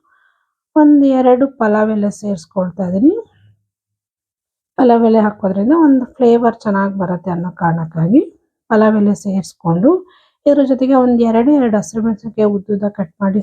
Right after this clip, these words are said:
ಸೇರಿಸ್ಕೊಂಡಿದ್ದೀನಿ. ಇದನ್ನಿಷ್ಟನ್ನು ಫಸ್ಟ್ ಫ್ರೈ ಮಾಡ್ಕೊಳ್ಳೋಣ. ಹಸಿರು ಮೆಣಸಿನ್ಕಾಯಿ ಫ್ರೈ ಮಾಡ್ಕೊಂಡ್ರೆ ಈ ರೀತಿ ಚೆನ್ನಾಗಿರುತ್ತೆ. ಈ ಹಸಿರು ಮೆಣಸಿನ್ಕಾಯಿ ಮತ್ತೆ ಪಲಾವ್ ಎಲೆ ಸ್ವಲ್ಪ ಫ್ರೈ ಆಗ್ತಾ ಇದ್ದಂಗೆನೆ ನೋಡಿ, ಮೀಡಿಯಂ ಸೈಜ್ ಎರಡು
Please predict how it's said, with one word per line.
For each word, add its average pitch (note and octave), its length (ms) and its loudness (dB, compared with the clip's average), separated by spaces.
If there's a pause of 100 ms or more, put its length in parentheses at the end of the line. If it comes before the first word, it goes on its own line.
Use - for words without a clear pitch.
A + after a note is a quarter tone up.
ಸೇರಿಸ್ಕೊಂಡಿದ್ದೀನಿ. F3+ 840 0 (420)
ಇದನ್ನಿಷ್ಟನ್ನು A#3 640 0 (120)
ಫಸ್ಟ್ - 320 -8 (160)
ಫ್ರೈ F#3+ 160 -2 (140)
ಮಾಡ್ಕೊಳ್ಳೋಣ. F#3 480 -2 (600)
ಹಸಿರು - 220 0
ಮೆಣಸಿನ್ಕಾಯಿ A#3 480 0 (180)
ಫ್ರೈ A#3 220 2 (360)
ಮಾಡ್ಕೊಂಡ್ರೆ G3+ 520 0
ಈ F#3 100 -2
ರೀತಿ A#3+ 200 0 (340)
ಚೆನ್ನಾಗಿರುತ್ತೆ. F#3 720 0 (640)
ಈ C4+ 100 4
ಹಸಿರು B3+ 340 2
ಮೆಣಸಿನ್ಕಾಯಿ B3 500 -2
ಮತ್ತೆ A3+ 200 -4 (100)
ಪಲಾವ್ G#3 320 0
ಎಲೆ G#3 140 0
ಸ್ವಲ್ಪ B3 380 0 (160)
ಫ್ರೈ G3+ 160 0 (180)
ಆಗ್ತಾ - 320 -8
ಇದ್ದಂಗೆನೆ F#3 500 0
ನೋಡಿ, C#4 180 2 (140)
ಮೀಡಿಯಂ B3 300 4 (100)
ಸೈಜ್ A3 280 -2 (180)
ಎರಡು A#3+ 240 2